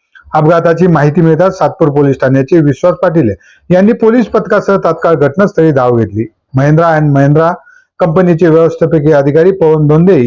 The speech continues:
यांनी घटनास्थळी पोहोचून परिस्थितीचा आढावा घेतला.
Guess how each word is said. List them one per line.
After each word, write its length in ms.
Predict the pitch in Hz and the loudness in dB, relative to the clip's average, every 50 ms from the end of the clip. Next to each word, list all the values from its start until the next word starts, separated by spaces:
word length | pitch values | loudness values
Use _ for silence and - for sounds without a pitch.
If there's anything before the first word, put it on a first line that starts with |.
| 127 | 2
यांनी 340 | 147 156 170 180 202 220 226 226 226 - _ - | 2 2 2 2 2 2 2 0 -2 -4 _ -4
घटनास्थळी 480 | 143 127 135 151 147 - - 151 147 | -4 -2 0 -2 -2 0 0 -2 -2
पोहोचून 440 | 147 135 - 156 156 214 214 185 117 95 - - - - _ _ | 0 0 -2 -2 0 0 0 0 -2 -4 -10 -18 -20 -20 _ _
परिस्थितीचा 600 | 202 208 233 226 233 - 220 180 185 196 160 220 | 0 0 0 0 0 -2 0 0 0 0 0 0
आढावा 380 | 208 156 143 147 151 156 160 160 | -2 0 0 0 0 0 0 0
घेतला. 340 | 135 120 110 - 110 101 | 0 -2 -2 -2 -4 -6